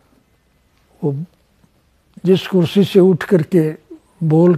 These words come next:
के आए, वापसी पे उस कुर्सी पे कोई और बैठा पाया, उनको वो कुर्सी <laughs> की थी, वो भी नहीं मिली। तो ऐसे बहुत अपमान बहुत हुए, इसलिए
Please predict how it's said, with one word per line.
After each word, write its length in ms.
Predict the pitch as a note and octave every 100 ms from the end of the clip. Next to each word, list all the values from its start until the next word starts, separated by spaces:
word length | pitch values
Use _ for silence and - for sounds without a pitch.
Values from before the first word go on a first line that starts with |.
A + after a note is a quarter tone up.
| -
के 180 | F3 D#3
आए, 360 | D3 E3+ D#3+ C3 _ _ _ _ _ _ _ -
वापसी 440 | F3 F#3+ - G3
पे 120 | E3+
उस 160 | G#3 F3
कुर्सी 320 | - E3+ -
पे 140 | E3 E3+
कोई 200 | - F3
और 200 | F3+ G3
बैठा 340 | F3+ F3+ -
पाया, 320 | D#3+ D#3+ C#3 D3 _ _ _ _ _ _ _ _ _ _ _ _ _ _ _ _ _ _ _ _
उनको 360 | D#3+ D#3+ F3 F3+
वो 180 | G3+ G#3 -
कुर्सी 720 | G3+ F3 - G#3 F3+ E3 G3
<laughs> 140 | - -
की 1120 | - - - - _ - - F4+ - - A3+
थी, 100 | E3+
वो 220 | G#3+ A3+ A3+
भी 140 | G3
नहीं 140 | F3+ E3+
मिली। 240 | C#3+ E3 - _ _ _ _ _ _
तो 80 | B3
ऐसे 260 | G#3 - G#3+
बहुत 340 | C#3+ G3 A3 - A3 - _ _ -
अपमान 500 | D3 - F#3+ G3+ G#3
बहुत 260 | D#3+ F#3 F#3+
हुए, 240 | D#3+ C#3+ - _ _ _ _ _ _ _ _ _ -
इसलिए 760 | - F3 F#3 F#3+ G3 F3+ E3